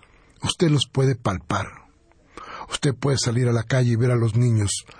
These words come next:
vendiendo chicles o haciendo tonterías a la mitad de la, del arroyo,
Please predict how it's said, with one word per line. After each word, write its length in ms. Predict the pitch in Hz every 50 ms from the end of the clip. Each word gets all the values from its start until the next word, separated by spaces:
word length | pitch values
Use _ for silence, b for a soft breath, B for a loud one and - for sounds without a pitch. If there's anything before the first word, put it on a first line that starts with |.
| B B B -
vendiendo 380 | - 107 110 113 110 113 107 101 -
chicles 560 | - - 117 104 - 87 85 82 - - - B B B B B B B B
o 60 | -
haciendo 320 | 95 - - 113 110 117 110
tonterías 680 | - 101 95 92 85 104 92 92 98 98 90 - -
a 60 | -
la 80 | 87 80
mitad 300 | 82 82 - - 113 107
de 80 | 95
la, 180 | 85 - - B B B B B B B B
del 200 | - 95 95 95
arroyo, 380 | 92 92 98 107 101 85 87